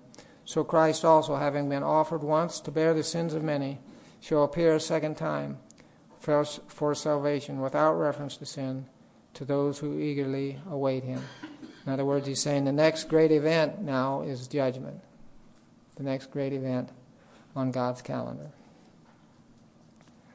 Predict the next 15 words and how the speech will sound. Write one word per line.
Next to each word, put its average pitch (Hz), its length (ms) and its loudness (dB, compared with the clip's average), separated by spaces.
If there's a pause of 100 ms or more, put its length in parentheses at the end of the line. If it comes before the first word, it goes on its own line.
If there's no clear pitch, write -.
(1300)
Consummation. 147 920 -2 (400)
The 156 60 -18
consummation 143 800 -4
of 135 100 -6
the 135 80 -6
age. 120 180 -6 (120)
Consummation 143 760 -6
means 139 200 -6
the 127 80 -8
point 156 300 -2
at 147 120 -4
which 151 160 -4
something 147 400 -2
is 131 160 -6
finalized 135 800 0